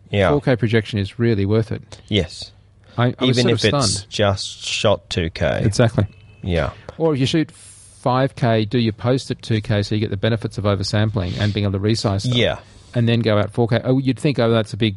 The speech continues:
Speaker 2: two K step down. What a
Speaker 1: Mm.
Speaker 2: waste." I don't think so.
Speaker 1: Ah, but anyway, the way it was shot was just, was a s-, brilliantly shot. It was
Speaker 2: Good film, isn't it?
Speaker 1: beautifully lit, beautifully lit, uh, astounding. A lot of work there, a lot of visual effects, a few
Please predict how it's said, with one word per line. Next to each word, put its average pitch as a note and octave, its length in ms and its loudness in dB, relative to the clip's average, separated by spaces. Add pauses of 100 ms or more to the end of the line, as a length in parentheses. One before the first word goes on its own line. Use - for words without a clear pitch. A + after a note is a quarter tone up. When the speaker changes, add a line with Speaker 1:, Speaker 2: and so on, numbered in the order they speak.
(140)
Speaker 2:
two A#2 160 0
K G#2 180 2
step - 260 -4
down. F#2 260 -2 (220)
What A#2+ 120 2
a A2 40 2
Speaker 1:
Mm. G#2+ 40 0
Speaker 2:
waste." G#2+ 440 -4 (320)
I C#3 80 -2
don't C3 80 0
think D#3 120 -4
so. - 140 -8 (260)
Speaker 1:
Ah, F#2+ 300 -2
but - 180 -2
anyway, G2+ 300 2
the A2 80 -2
way B2 80 2
it G#2 80 2
was F2 80 0
shot - 340 0
was G2+ 140 0
just, - 340 -2
was F2 380 -2 (180)
a - 40 -4
s-, - 280 -2 (760)
brilliantly A2 580 2
shot. - 360 -8 (100)
It A#2 80 -14
was F#2 160 -8
Speaker 2:
Good B2+ 160 2
film, G#2+ 220 4
isn't G#2+ 180 0
it? - 140 -4
Speaker 1:
beautifully G#2+ 400 2
lit, D#2 200 -4 (160)
beautifully F#2+ 440 0
lit, D2+ 220 -4 (220)
uh, E2 160 -2
astounding. F2+ 580 2
A - 80 -6
lot G#2 220 4
of F#2+ 60 0
work F2 300 2
there, E2+ 160 2
a E2 40 2
lot F#2 200 4
of D2+ 60 -4
visual E2 220 -4
effects, - 440 -4 (680)
a - 100 -2
few F#2+ 320 2